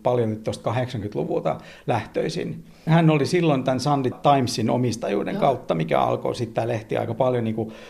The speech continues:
Speaker 1: tuomaan just tätä euroskeptistä kirjoittelua, ja se erityisesti taas kohdistui siihen maatalouspolitiikkaan, eli siellä oli, irvailtiin,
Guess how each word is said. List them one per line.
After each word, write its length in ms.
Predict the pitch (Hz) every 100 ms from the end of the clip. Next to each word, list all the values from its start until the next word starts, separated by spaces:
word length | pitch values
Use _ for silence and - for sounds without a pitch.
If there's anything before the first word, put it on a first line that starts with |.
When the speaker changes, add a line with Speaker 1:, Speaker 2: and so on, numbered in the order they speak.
| - -
Speaker 1:
tuomaan 420 | 165 156 127 110
just 180 | 117 113
tätä 220 | 113 113
euroskeptistä 760 | 120 113 107 - - - 123 160
kirjoittelua, 720 | 143 139 160 160 160 139 127
ja 60 |
se 120 | 123 131
erityisesti 540 | 135 143 135 120 107
taas 220 | 139 123
kohdistui 500 | - 151 131 110 117
siihen 200 | 113 117
maatalouspolitiikkaan, 1900 | 127 131 - - - - - - - - - - 135 131 127 110 110 120 110
eli 160 | 110 110
siellä 280 | 123 117
oli, 200 | 113 -
irvailtiin, 540 | 143 127 113 110 156